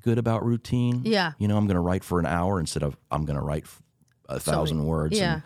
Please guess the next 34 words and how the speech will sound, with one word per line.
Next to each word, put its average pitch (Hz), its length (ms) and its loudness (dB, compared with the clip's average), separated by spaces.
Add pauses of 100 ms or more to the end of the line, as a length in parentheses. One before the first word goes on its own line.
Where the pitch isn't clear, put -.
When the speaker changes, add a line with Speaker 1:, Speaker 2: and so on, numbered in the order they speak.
(320)
Speaker 1:
Jesus, 78 260 -4
it's - 80 -6
gonna - 160 -4
take - 160 -4
me 62 100 -6
three 76 280 -4
hours 80 280 -2
today 95 300 0
to 92 120 -6
do 92 140 -2
a 90 40 -2
thousand 90 340 -4
words 92 280 -4
or - 40 -8
whatever. 180 300 -4
Speaker 2:
Right. - 120 -14
Speaker 1:
But - 200 -16
yeah. 80 240 -6 (360)
Speaker 2:
Well, 220 320 2
uh, 196 180 -2
yeah, 208 280 0
I, - 240 -10 (200)
I 202 160 0
don't 202 140 0
know. 196 220 0
I 165 140 -4
think 214 220 -4
the 233 80 0
words 240 400 0
is, 190 320 -4
is 180 200 0
good 214 220 -2
for - 120 -10
you, 165 400 -2